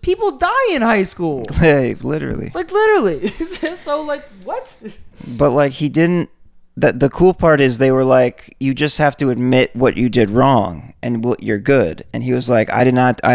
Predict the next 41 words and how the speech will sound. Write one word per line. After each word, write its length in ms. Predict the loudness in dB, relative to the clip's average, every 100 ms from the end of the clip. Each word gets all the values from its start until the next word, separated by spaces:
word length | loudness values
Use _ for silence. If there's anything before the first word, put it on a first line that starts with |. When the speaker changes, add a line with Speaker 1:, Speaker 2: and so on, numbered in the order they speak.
| 2
Speaker 2:
agno-, 260 | 2 0 0
I 100 | 0
do 120 | 0
not 180 | 0 0
acknowledge 440 | 0 0 -2 -2
I 80 | -4
did 160 | -2
anything 260 | -2 -2 0
wrong." 340 | 2 0 -2 -4 -4
<laughs> 120 | -2
So 200 | 0 2
that's 200 | 2 2
why 140 | 0
they 100 | 0
fired 400 | -2 -2 -2 -6
him. 200 | -10 -16 -18 -20 -20 -20 -12
That, 200 | -12 -10
it 60 |
was 100 | -6
that 180 | -2 -2
kind 240 | -2 -6 -4
of 60 |
thing. 180 | -6 -8
Speaker 1:
Oh 120 | -8
my 120 | -10 -10
God. 380 | -10 -8 -8
Speaker 2:
He 60 | -6
stuck 320 | -2 -2 0
by 140 | 2 2
his 80 | 4
Speaker 1:
This 80 |
Speaker 2:
guns. 340 | 2 4 2 0
Speaker 1:
is, 420 | -4 -6 -12 -18 -14
he 80 |
Speaker 2:
No 40 | -12
Speaker 1:
stuck 340 | -6 -2 -2
Speaker 2:
pun 160 | 0 0
intended. 500 | 2 0 0 0 2
Speaker 1:
No 240 | 4 4
pun 280 | 4 2 2
intended. 720 | 0 2 2 4 2 -2 -6